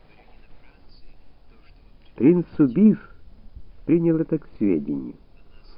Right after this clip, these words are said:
но так как ему не удалось заместить графа де Ферзена, то он поклялся отомстить ему и королеве. Сначала он распространял самые подлые слухи,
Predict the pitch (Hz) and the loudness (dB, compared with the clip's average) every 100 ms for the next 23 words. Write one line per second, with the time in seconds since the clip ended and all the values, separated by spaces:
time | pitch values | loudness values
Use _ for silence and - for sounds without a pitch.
0 | - 143 160 214 196 - 139 147 143 127 | -2 2 4 6 4 4 6 8 8 8
1 | 120 104 104 95 85 95 98 87 - 202 | 6 6 6 6 2 0 0 -2 -4 -2
2 | 165 - - - - - - 85 87 82 | -2 -4 -20 -20 -20 -12 -6 -2 -2 -2
3 | 85 80 - 104 107 196 151 78 - - | -2 -2 2 2 6 6 4 0 -10 -20
4 | - - - - - - 147 143 139 - | -20 -20 -20 -20 -14 0 0 2 0 2
5 | 131 123 135 127 131 - 131 113 - 127 | 2 4 2 2 2 2 0 -2 0 -2
6 | - 107 98 127 139 131 - 117 95 69 | 0 0 2 2 2 0 -2 0 0 -2
7 | 113 - - - - - - - _ - | -4 -8 -16 -20 -20 -20 -20 -20 _ -20
8 | - - - - - - - - - - | -20 -20 -20 -20 -20 -20 -20 -20 -20 -20
9 | - - - - 104 135 131 131 131 131 | -20 -20 -10 -2 2 6 6 6 2 2
10 | 127 - 131 131 143 135 131 123 - 165 | 0 0 -2 0 2 2 4 2 0 0
11 | 175 160 143 143 127 123 107 101 92 - | 2 4 4 2 4 2 2 -2 -4 -2
12 | 87 | -4